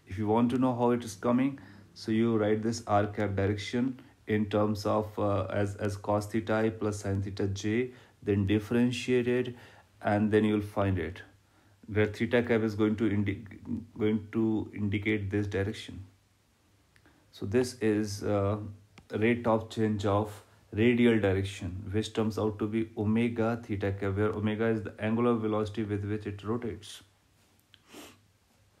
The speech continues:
So, uh, we can replace d R cap by d t with this thing. So it's,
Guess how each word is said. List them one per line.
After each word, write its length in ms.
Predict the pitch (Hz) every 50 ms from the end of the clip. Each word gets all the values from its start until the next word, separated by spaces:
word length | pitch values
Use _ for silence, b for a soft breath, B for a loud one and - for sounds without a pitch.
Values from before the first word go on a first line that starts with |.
| _ _ _ _ - - _ _ _ _ _ _ _ b b b b b b b b b b b _ -
So, 460 | - - - 120 120 120 113 101 -
uh, 300 | 113 110 107 104 107 107
we 120 | 104 110
can 160 | - 123 120 113
replace 320 | 113 107 113 117 113 104
d 160 | 98 107 107
R 220 | 104 107 107 107 104
cap 300 | 101 - 110 104 98 98
by 140 | 101 101 98
d 120 | 98 101
t 300 | 95 98 107 104 104 101
with 180 | 95 98 95 95
this 200 | 98 101 101 -
thing. 240 | - 101 101 101 104
So 160 | 98 - 101
it's, 160 | 95 98 -